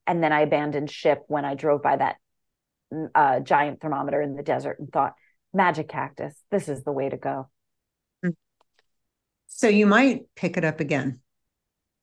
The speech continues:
Speaker 1: No, no, that, that novel is dead.
Speaker 2: Fine. Okay. How do you know when, when a novel dies? How do you know when it's like, you know, I've, I've, I'm done?
Speaker 1: When,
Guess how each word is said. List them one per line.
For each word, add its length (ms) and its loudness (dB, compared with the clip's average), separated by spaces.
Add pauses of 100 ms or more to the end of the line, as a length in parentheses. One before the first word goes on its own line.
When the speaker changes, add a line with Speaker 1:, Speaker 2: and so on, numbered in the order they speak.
Speaker 1:
No, 320 10
no, 420 6
that, 300 6
that 160 6
novel 320 0
is 140 -8
dead. 300 -6 (160)
Speaker 2:
Fine. 220 -8 (380)
Okay. 300 -10 (400)
How 120 4
do 60 6
you 120 8
know 200 8
when, 460 6
when 360 0
a 160 0
novel 500 4
dies? 540 4
How 120 2
do 60 0
you 140 0
know 200 0
when 220 -2
it's 300 -10
like, 280 0 (320)
you 100 2
know, 340 6
I've, 240 0 (120)
I've, 400 2
I'm 180 0
done? 360 -2 (1600)
Speaker 1:
When, 400 2